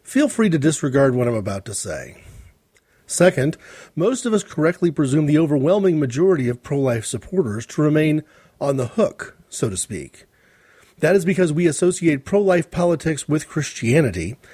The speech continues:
and we do so because the pro-life movement wants us to do so.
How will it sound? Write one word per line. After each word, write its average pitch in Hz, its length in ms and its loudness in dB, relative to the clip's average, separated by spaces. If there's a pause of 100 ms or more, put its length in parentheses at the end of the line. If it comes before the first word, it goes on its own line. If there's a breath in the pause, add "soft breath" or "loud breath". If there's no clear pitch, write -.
(300 loud breath)
and 139 140 -2
we 135 120 0
do 190 220 2
so 123 220 0
because 147 300 -2
the 143 80 -2
pro-life 175 580 0
movement 139 420 -4
wants 180 320 0
us 107 220 -4
to 123 100 -6
do 95 200 -6
so. - 400 -12